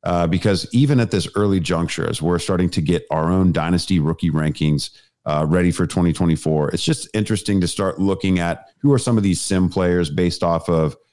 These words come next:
uh, production profiles and then things that we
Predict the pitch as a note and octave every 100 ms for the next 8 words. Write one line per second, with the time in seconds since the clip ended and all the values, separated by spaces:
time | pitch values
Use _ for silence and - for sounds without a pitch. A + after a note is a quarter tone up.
0 | _ _ - D2 D2 C2 - - - G2
1 | E2+ A#2 - A2 F#2 G#2+ G2 G2 F#2 F2+
2 | F2+ E2+ - F2 E2+ E2+ E2 D#2+ D2+ _
3 | _ _ _ A#2 A2 F2+ F2 F2 E2